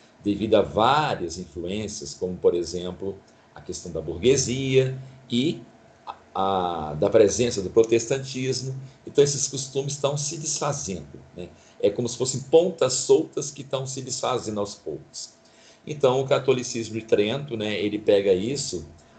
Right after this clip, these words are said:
olha, já que o povo tá esquecendo, o cos-, o costume não está resolvendo, então a lei, ela tem que vir e substituir o costume, né? Isso é até um conceito jurídico, quem faz direito,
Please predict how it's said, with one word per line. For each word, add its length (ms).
olha, 320
já 240
que 180
o 120
povo 320
tá 180
esquecendo, 840
o 40
cos-, 260
o 120
costume 1000
não 220
está 260
resolvendo, 800
então 360
a 100
lei, 640
ela 180
tem 180
que 140
vir 400
e 80
substituir 840
o 80
costume, 420
né? 120
Isso 200
é 20
até 200
um 140
conceito 560
jurídico, 600
quem 140
faz 260
direito, 500